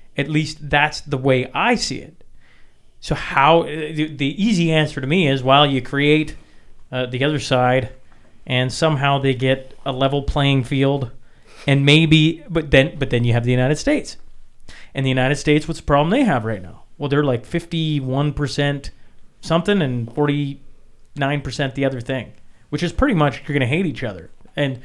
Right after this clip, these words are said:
so you go, "Okay, so how do you get people back together with communication?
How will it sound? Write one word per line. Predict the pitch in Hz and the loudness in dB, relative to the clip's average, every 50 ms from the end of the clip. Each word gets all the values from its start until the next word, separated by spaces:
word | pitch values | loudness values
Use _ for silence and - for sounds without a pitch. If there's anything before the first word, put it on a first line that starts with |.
| - - - - - | -16 -18 -20 -18 -8
so | - 151 | -2 0
you | 139 131 135 | 0 0 2
go, | 135 135 131 127 120 113 - - - - - - | 4 6 6 6 6 4 0 -6 -18 -14 -8 -4
"Okay, | 156 151 - 117 110 113 | -4 -2 0 0 -2 -2
so | 113 - 127 | -2 -4 -8
how | 113 - - 160 180 202 214 220 240 254 233 - - - - - - - - | -6 -2 0 2 4 4 6 4 4 2 0 -2 -8 -20 -20 -20 -14 -8 -4
do | 160 | -2
you | 160 165 165 160 | -2 0 -2 -2
get | 135 139 127 120 120 123 - - - - - - - - - - - - - - - - - - - - - - | 0 0 0 0 0 -4 -8 -12 -16 -18 -20 -20 -20 -20 -20 -20 -20 -20 -20 -20 -18 -18 -18 -18 -20 -20 -18 -12
people | - - 165 156 165 160 | -8 -6 -4 -2 -2 -2
back | 147 139 127 139 147 - | 2 6 8 8 8 8
together | - 151 127 117 123 127 | 6 0 0 0 0 0
with | 123 135 131 | -2 -2 -4
communication? | - - 175 160 151 147 - 139 127 120 117 - 131 127 131 | -2 -2 -2 -2 0 0 0 -2 -2 -2 -2 -4 -6 -8 -10